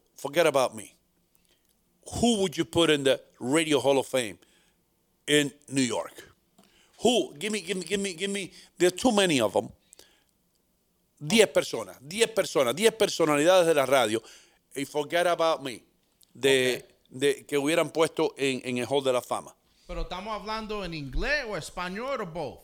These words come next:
Speaker 1: No, estamos hablando en español.
Speaker 2: Okay, we're only going Spanish.
Speaker 1: We're only going Spanish.
Speaker 2: I'm gonna say, and he's not even done,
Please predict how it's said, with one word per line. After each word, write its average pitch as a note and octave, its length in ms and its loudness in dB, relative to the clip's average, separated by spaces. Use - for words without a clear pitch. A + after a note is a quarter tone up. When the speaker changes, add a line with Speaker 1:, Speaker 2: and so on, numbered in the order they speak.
Speaker 1:
No, A2+ 360 0
estamos E3+ 260 2
hablando E3+ 220 2
en E3 80 0
español. A2 420 -6
Speaker 2:
Okay, D#3+ 220 -10
we're D3+ 180 -10
only B3+ 260 -10
going G#3 320 -12
Spanish. G3 440 -6
Speaker 1:
We're D#3 100 6
only E3+ 180 2
going C#3+ 240 2
Spanish. - 560 -14
Speaker 2:
I'm G3 220 -8
gonna A#3+ 180 -8
say, A3+ 400 -6
and E3 140 -8
he's G3+ 180 -10
not A3+ 140 -8
even D3+ 300 -10
done, G3+ 380 -6